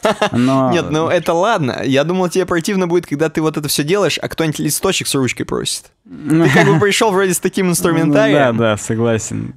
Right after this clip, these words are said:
Speaker 2: Ты все, все учебники припёр, а кто-то пришёл с пакетиком просто.
Speaker 1: И его все бабы хотят ещё.
Speaker 2: Ну, коне-, он, потому что у него стикер был на этом пакетике,
Speaker 1: Да.
Speaker 2: веб-дизайновский.
Speaker 1: Да. Ладно, перейдём к нашим новостям таким.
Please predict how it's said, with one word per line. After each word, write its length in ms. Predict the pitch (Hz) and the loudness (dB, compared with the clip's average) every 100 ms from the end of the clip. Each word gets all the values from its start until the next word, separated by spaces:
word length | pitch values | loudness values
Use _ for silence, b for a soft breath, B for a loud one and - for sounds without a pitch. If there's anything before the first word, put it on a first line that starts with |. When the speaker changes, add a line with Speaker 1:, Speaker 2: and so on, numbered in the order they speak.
| - | -10
Speaker 2:
Ты 100 | 113 - | -10 -4
все, 280 | - 156 | 0 0
все 220 | 131 - 160 | 0 2 2
учебники 560 | 147 147 151 151 113 | 2 0 2 0 0
припёр, 520 | 107 107 - 110 104 - | -2 -2 0 -2 -2 -6
а 80 | 113 | -6
кто-то 280 | - 170 | -2 0
пришёл 280 | 143 127 160 | 0 0 0
с 80 | 170 | 0
пакетиком 600 | - 113 120 - 101 107 | -2 0 -2 -2 -4 -4
просто. 340 | 104 117 - 127 b b b | -4 -4 -6 -14 b b b
Speaker 1:
И 80 | 151 | -2
его 200 | 165 214 | 2 2
все 200 | 208 214 | 0 -2
бабы 440 | 151 120 123 104 110 | -2 0 0 0 -4
хотят 360 | 113 107 - | -8 -10 -12
ещё. 180 | - - _ - | -10 -12 _ -10
Speaker 2:
Ну, 80 | 110 | -4
коне-, 260 | 120 143 | -2 -2
он, 140 | - 117 | -2 0
потому 160 | 139 | 2
что 140 | 147 156 | 2 2
у 20 | |
него 100 | 151 | 2
стикер 360 | 151 - 139 95 | 0 -4 -2 0
был 160 | - | 0
на 60 | 110 | -2
этом 200 | 110 107 | -4 -4
пакетике, 480 | 104 107 104 127 110 | -4 -4 -4 -2 0
Speaker 1:
Да. 120 | 110 | 2
Speaker 2:
веб-дизайновский. 640 | 107 107 107 104 101 120 101 | 0 0 0 0 -4 -8 -10
Speaker 1:
Да. 160 | 98 - B B | -14 -16 B B
Ладно, 220 | 180 165 | 0 0
перейдём 460 | 139 151 170 233 - | 0 0 0 -2 -4
к 300 | - 165 160 | -6 -2 0
нашим 360 | 156 165 - 156 | 0 -2 -2 -2
новостям 720 | 143 143 - 180 170 139 104 - - | 0 -2 0 0 0 -2 -6 -10 -8
таким. 400 | 147 - 143 | -6 -4 -4